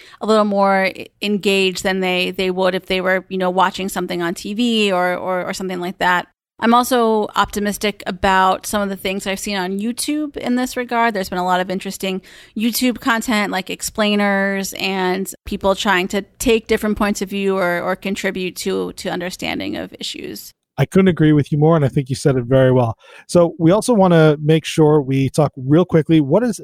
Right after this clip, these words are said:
Speaker 2: Democracy Chronicles? This is the five oh one C three that we'll be supporting on behalf of Jenna Spinelli and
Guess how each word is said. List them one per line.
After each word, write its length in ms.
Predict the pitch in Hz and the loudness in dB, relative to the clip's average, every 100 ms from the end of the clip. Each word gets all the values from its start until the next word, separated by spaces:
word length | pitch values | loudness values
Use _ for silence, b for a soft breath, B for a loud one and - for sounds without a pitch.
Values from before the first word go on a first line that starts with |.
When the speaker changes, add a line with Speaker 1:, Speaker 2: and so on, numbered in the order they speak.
| - | -2
Speaker 2:
Democracy 800 | 165 151 147 180 - 185 180 151 - | 0 4 4 2 0 -2 -2 -4 -6
Chronicles? 760 | - 156 156 135 - 90 85 | 0 4 4 2 -4 -6 -4
This 160 | 120 - | -4 -4
is 120 | 120 | 0
the 240 | 120 117 - B B B - | 0 0 -4 B B B -2
five 220 | 175 180 | 2 4
oh 40 | |
one 120 | 180 160 | 4 4
C 160 | 160 | 2
three 180 | 139 165 | 4 6
that 100 | 156 | 6
we'll 120 | 139 | 4
be 200 | 143 139 | 4 2
supporting 500 | 139 - - 160 160 | -2 -6 0 2 2
on 80 | 147 | 2
behalf 340 | 139 147 147 151 | 2 4 4 2
of 140 | 131 | -2
Jenna 240 | - 147 | 0 0
Spinelli 880 | 139 - 123 - - 156 160 170 175 | -2 -6 -16 -16 -4 0 2 2 0
and 240 | 143 131 | -2 -4